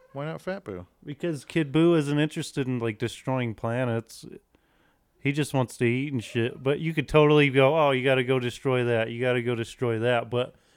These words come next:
Speaker 2: Kid Buu is more of a force of nature.
Speaker 1: Yeah.
Speaker 2: Like, so you let him go like a hurricane and then, you know, peter that shit out when he's destroyed enough.
Speaker 1: Yeah.
Speaker 2: Because the whole point of that is to destroy so you can create new.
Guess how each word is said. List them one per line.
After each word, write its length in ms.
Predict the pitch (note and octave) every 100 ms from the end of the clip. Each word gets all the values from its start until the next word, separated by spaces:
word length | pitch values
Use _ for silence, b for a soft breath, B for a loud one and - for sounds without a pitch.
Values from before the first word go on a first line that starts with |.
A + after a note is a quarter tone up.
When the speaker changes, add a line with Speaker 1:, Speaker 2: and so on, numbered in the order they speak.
| b -
Speaker 2:
Kid 260 | D#3 D#3+
Buu 240 | D3 D3 C3+
is 100 | A#2+
more 320 | C3+ C3 C3
of 100 | A#2
a 80 | A2
force 420 | - C3+ B2+ -
of 140 | A#2 A2
nature. 520 | A2+ A#2 A2 G#2+ G#2 _ _ _ -
Speaker 1:
Yeah. 280 | A2 F#2 F#2+ - b -
Speaker 2:
Like, 160 | A2+
so 120 | -
you 240 | B2+ C3+ D3
let 220 | C#3+ C#3
him 200 | C#3 C#3
go 240 | C3 C3+ C3+
like 180 | C3 B2+
a 100 | A2+
hurricane 760 | C3+ C3 A#2 B2 B2 A#2+ - b b b b
and 200 | B2 B2
then, 300 | B2+ B2 B2 - - _ _ _
you 120 | C#3+ A#2+
know, 220 | G#2+ G#2 _ _ _
peter 340 | - C#3+ B2+ B2+
that 200 | B2 A#2+
shit 220 | - C#3
out 220 | C3 C3
when 100 | C3
he's 180 | B2 A2
destroyed 440 | A2 A2+ - B2 A2+
enough. 400 | A2+ A#2 G2+ _ _ -
Speaker 1:
Yeah. 260 | G#2+ F2 F2 _ _ _ _ _ _ _ -
Speaker 2:
Because 340 | B2+ - C3
the 80 | C#3
whole 140 | D#3+ D#3
point 320 | C#3+ D#3 D3
of 80 | A#2+
that 180 | A2+
is 220 | A2 G#2 -
to 160 | A#2+
destroy 680 | G#2+ A2 - - C#3 C#3+ C#3+
so 160 | C3+ B2+
you 180 | A#2+ A2
can 180 | B2
create 420 | A#2+ B2 A#2 A2+ A#2
new. 320 | A2+ G#2+